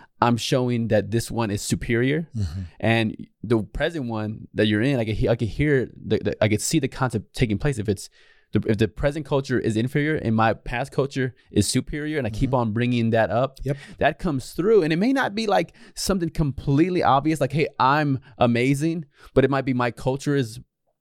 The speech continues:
Speaker 1: more amazing than your culture.
Speaker 2: Yep.
Speaker 1: And I could see how that can deteriorate connection with the people.
Speaker 2: Absolutely. You know, to make it, to put, uh, uh, give you a simple example,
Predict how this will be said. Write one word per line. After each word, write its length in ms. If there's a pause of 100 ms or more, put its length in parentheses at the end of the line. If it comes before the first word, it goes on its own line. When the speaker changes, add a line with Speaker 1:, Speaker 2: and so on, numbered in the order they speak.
(340)
Speaker 1:
more 240
amazing 300
than 120
your 380
culture. 500
Speaker 2:
Yep. 160 (140)
Speaker 1:
And 100
I 60
could 180
see 280
how 140
that 220
can 480 (420)
deteriorate 1200
connection 760
with 160
the 60
people. 120
Speaker 2:
Absolutely. 640 (240)
You 160
know, 260
to 120
make 180
it, 100
to 80
put, 320
uh, 100 (100)
uh, 60 (140)
give 160
you 60
a 40
simple 340
example, 480